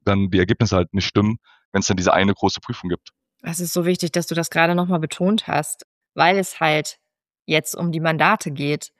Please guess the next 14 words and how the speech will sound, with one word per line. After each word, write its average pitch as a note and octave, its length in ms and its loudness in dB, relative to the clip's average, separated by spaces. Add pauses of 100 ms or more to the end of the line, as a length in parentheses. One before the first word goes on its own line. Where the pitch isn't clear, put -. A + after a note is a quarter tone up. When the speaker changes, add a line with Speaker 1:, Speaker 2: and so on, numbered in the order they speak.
(380)
Speaker 2:
und, E3 380 -2
ähm, D#3 400 0 (420)
ein F3 100 -2
Arbeitsoutcome E3 1120 -2
gefordert D3+ 520 -2
ist. D3+ 360 -6
Und D#3+ 220 -4 (100)
da E3+ 80 4
können F#3+ 300 0
manchmal G3 680 0 (560)
drei F#3 260 2
knackige G3+ 500 -2
Stunden, A3+ 680 -2 (560)
also, F3 280 0